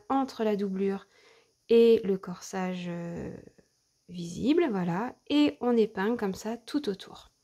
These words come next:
Quand vous avez entièrement épinglé votre corsage, endroit contre endroit, donc la doublure avec le vêtement qui se verra sur l'extérieur, le tissu qui se verra sur l'extérieur,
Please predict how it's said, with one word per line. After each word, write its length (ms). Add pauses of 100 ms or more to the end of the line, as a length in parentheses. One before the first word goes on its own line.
(160)
Quand 120
vous 140
avez 160
entièrement 420
épinglé 440
votre 320
corsage, 680
endroit 300
contre 340
endroit, 500
donc 300
la 120
doublure 500
avec 380
le 100
vêtement 380
qui 160
se 60
verra 260
sur 160
l'extérieur, 560
le 80
tissu 240
qui 120
se 40
verra 140
sur 140
l'extérieur, 420